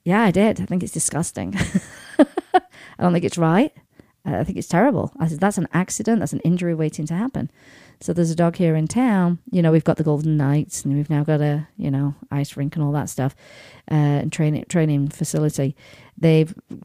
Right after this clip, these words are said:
made some kind of skates for this dog, and it's on its front legs,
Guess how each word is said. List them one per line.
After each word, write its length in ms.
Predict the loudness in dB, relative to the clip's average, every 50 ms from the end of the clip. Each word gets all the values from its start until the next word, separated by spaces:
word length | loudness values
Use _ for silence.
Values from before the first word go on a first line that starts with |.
| -16 -6 0
made 380 | 4 6 6 6 6 4 2 0
some 300 | 0 0 0 2 0 0
kind 300 | 0 2 2 4 4 4
of 400 | 4 4 2 0 -4 -6 -8 -12 -14 -16 -12
skates 480 | -10 -8 -2 0 2 2 2 2 -2 -4
for 80 | -2
this 200 | 0 0 -2 -2
dog, 360 | 0 0 2 4 4 2 2
and 160 | 2 2 2 2
it's 140 | 2 2 2
on 100 | 2 2
its 120 | 2 0
front 260 | -2 -2 -2 0 0
legs, 460 | 0 0 2 2 0 0 -4 -8 -12